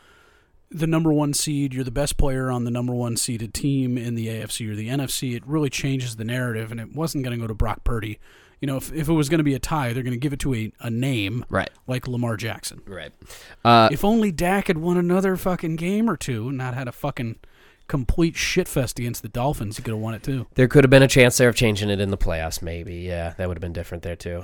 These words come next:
Speaker 2: Um, Coach of the Year. Coach of the Year now went to Kevin Stefanski. This was my pick, not Dan's pick. Dan was thinking the, another one going to Houston there with, um,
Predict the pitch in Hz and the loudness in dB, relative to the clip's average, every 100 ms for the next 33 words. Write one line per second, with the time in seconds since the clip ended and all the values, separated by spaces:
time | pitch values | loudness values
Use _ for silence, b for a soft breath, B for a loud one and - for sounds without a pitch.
0 | - 98 101 101 95 98 - _ - - | -8 0 2 4 2 -4 -10 _ 4 8
1 | 196 - 120 90 - 151 - 196 180 147 | 10 8 2 0 2 0 6 6 8 6
2 | 123 123 - 135 113 113 117 104 139 156 | 6 2 2 2 2 0 -2 2 2 2
3 | - 123 101 104 110 98 120 139 151 - | 0 0 0 0 -2 0 2 2 8 10
4 | 131 147 127 120 147 - 123 123 117 - | 10 4 2 2 2 2 4 4 2 0
5 | 123 110 107 117 117 - 117 120 117 113 | 0 2 2 2 2 0 0 0 2 4
6 | 110 113 113 113 113 117 113 110 110 110 | 4 2 2 2 4 6 6 6 4 4
7 | 107 104 113 110 - 98 95 92 95 - | 2 2 2 2 -2 -2 -2 -2 -4 -4
8 | 104 95 92 92 92 | -4 -2 -2 -4 -6